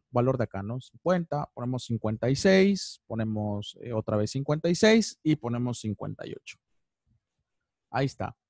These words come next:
Luego ponemos cincuenta y ocho, ponemos cincuenta y seis, ponemos acá sesenta y tres, ponemos cincuenta y ponemos sesenta y tres. Ponemos acá sesenta y ocho,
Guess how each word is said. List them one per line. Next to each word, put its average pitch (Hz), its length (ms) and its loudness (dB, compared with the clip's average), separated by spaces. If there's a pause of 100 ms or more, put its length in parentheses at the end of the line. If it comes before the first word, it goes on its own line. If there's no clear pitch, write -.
(340)
Luego 165 160 6
ponemos 160 580 0
cincuenta 147 420 -2
y 196 120 6
ocho, 202 400 4 (320)
ponemos 107 380 -6
cincuenta 127 380 -10
y 156 60 -10
seis, 180 640 -4 (800)
ponemos 107 420 -6
acá 107 240 -12
sesenta 113 500 -12
y 151 80 -8
tres, 151 640 -8 (800)
ponemos 107 460 -10
cincuenta 165 760 -6 (760)
y 165 180 2
ponemos 101 400 2
sesenta 113 400 -4
y 139 80 -6
tres. - 560 -8 (1700)
Ponemos 131 540 6
acá 135 500 8
sesenta 135 460 2
y 180 100 2
ocho, 196 340 0